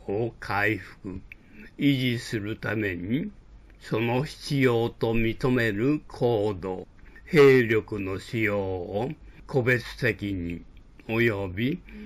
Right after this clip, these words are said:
他の締約国と共同して、直ちに取ることにより、その攻撃を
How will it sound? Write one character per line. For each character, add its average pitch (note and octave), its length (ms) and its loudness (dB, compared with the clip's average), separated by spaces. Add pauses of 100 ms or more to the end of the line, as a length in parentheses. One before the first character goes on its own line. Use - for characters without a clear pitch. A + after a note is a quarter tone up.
(160)
他 C#3 180 4
の B2 280 0 (480)
締 C3 380 4
約 B2+ 340 0
国 A#2 180 -2 (320)
と F#2+ 280 -10 (260)
共 A#2+ 300 0
同 G2 380 -4
し - 140 -16
て、 E2+ 240 -6 (300)
直 B2 320 2
ち A2+ 160 -10
に A2+ 220 -2
取 C3 300 0
る G#2+ 60 -2
こ G#2+ 140 -4
と G#2 220 -6
に F2+ 280 -8
よ E2 220 -8
り、 D3 300 -4 (380)
そ - 180 -2
の B2 200 2
攻 B2 380 0
撃 G2+ 440 -2
を F#2+ 280 -8